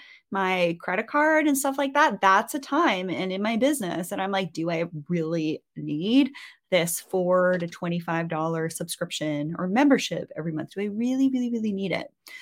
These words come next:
So that's something to think about as well. I was really happy that you brought up C G Ms. I was hoping you would, because that's something that goes on your arm and it tracks your blood sugars. You can look at, you know, you do food diaries and see how your body responds to certain things.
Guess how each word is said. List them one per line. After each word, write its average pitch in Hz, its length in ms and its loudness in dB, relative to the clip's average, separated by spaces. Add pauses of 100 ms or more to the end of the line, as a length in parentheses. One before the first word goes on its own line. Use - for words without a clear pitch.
(120)
So 214 220 0
that's 220 240 4
something 269 240 6
to 240 40 -2
think 208 160 -4
about 196 120 0
as 180 100 -2
well. 175 120 2
I - 40 0
was 180 140 -2
really 233 380 6
happy 185 640 0 (320)
that 185 140 6
you 190 80 0
brought 175 220 6
up 180 100 0
C 175 200 -4
G 175 180 -2
Ms. 175 580 0
I 180 120 4
was 175 120 0
hoping 190 320 0
you 175 160 0
would, 165 380 2 (320)
because 220 220 4
that's 226 180 6
something 254 200 4
that 214 140 6
goes 202 140 4
on 226 80 0
your 226 160 4
arm 190 500 6 (120)
and 180 320 0
it 156 180 2
tracks 185 400 2
your 226 80 2
blood 185 260 2
sugars. 175 840 0
You 170 340 -6
can 165 400 -4
look 180 260 -4
at, 175 340 0
you 175 140 -2
know, 151 80 -2
you 160 240 -4
do 175 160 -6
food 202 200 -6
diaries 185 560 2
and 165 100 -2
see 170 140 -4
how 170 80 -2
your 165 100 -2
body 165 220 0
responds 170 420 -2
to - 60 -8
certain 190 200 -6
things. 165 220 -4